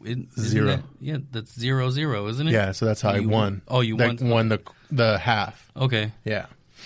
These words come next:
Speaker 1: Well, at least you won something.
Speaker 2: Yeah, so
Speaker 1: Did you win
Speaker 2: I
Speaker 1: your money
Speaker 2: kinda
Speaker 1: back?
Speaker 2: Yeah, basically I got, I lost five bucks.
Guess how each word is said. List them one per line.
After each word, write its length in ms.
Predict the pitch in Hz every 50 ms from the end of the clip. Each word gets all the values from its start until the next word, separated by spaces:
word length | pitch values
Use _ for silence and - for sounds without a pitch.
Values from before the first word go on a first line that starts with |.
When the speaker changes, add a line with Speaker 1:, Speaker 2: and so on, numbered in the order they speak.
| -
Speaker 1:
Well, 80 | 180 180
at 60 | 202
least 160 | 214 214 185
you 100 | 190 135
won 180 | 120 135 135 113
something. 320 | - - 117 147 156 170 170
Speaker 2:
Yeah, 260 | 139 110 104 104 104
so 140 | 98 - 180 175
Speaker 1:
Did 60 | 156
you 100 | 131 - 131
win 80 | 127
Speaker 2:
I 20 | 180
Speaker 1:
your 80 | - 214
money 120 | 220 196
Speaker 2:
kinda 80 | 170 151
Speaker 1:
back? 260 | 165 165 170 180 -
Speaker 2:
Yeah, 300 | 160 139 117 110 110 110
basically 300 | 113 131 131 - 147 123
I 20 | 113
got, 220 | 113 110 110 - _ _ _ _ _ _ - -
I 60 | 120
lost 300 | 120 113 104 101 - -
five 240 | - 98 98 95 98
bucks. 400 | 95 98 107 - - - -